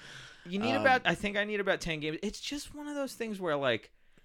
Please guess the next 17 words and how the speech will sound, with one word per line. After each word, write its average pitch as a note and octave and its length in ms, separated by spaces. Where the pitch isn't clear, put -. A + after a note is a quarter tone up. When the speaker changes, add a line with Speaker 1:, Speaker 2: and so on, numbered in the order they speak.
Speaker 1:
six, - 640
six - 720
games, C#3+ 460
I'm C3+ 200
gonna C3 160
be B2 160
like, A#2 420
"We A#2+ 140
gotta, A2+ 280
we A2 120
gotta A2 120
fire G#2+ 360
this G#2+ 140
guy G#2+ 160
into G#2 160
the F#2 100
sun." A2+ 360